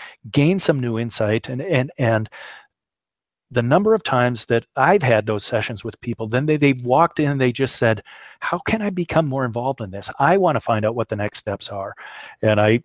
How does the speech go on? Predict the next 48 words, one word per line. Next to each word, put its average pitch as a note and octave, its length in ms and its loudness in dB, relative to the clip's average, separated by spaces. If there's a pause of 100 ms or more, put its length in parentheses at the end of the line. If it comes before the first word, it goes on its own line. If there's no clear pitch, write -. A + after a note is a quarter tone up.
(140)
you D#3 220 -8
know, A2 140 -4
oftentimes C3 680 2
will D3+ 140 4
say, F3 260 4
"Well, A2+ 240 2
first - 440 0
things, C3 340 0 (160)
go G#2 160 -2
back A2 320 2
to - 60 0
your D#3+ 100 2
team A2+ 400 -6 (440)
and B2+ 200 -2 (340)
talk C#3+ 240 0
about G2 200 -4
it. - 60 -16 (280)
Go A#2+ 220 0
to C#3 60 2
your D3+ 140 2
supervisor B2+ 640 -2
and D#3 120 -6
talk D#3+ 320 -2
about G2+ 280 0
it." C#3+ 100 -6 (380)
Then G3+ 400 4 (640)
come G3 180 2
and A3+ 80 0
join G#3+ 220 4
us A3 120 2
at G3 120 6
one F3 120 0
of F#3 80 0
our E3+ 100 2
strengths D#3 400 -4
hours. G2 340 -2
We C#3 140 -2
do D#3+ 180 -2
brown C#3+ 360 -2
bag D3+ 260 4
sessions D3 420 2
around C3+ 280 0
strengths C3+ 420 -2
all A2+ 200 0
the A#2 100 -4
time G#2+ 340 -4
that G2+ 140 -6
are G2+ 160 -4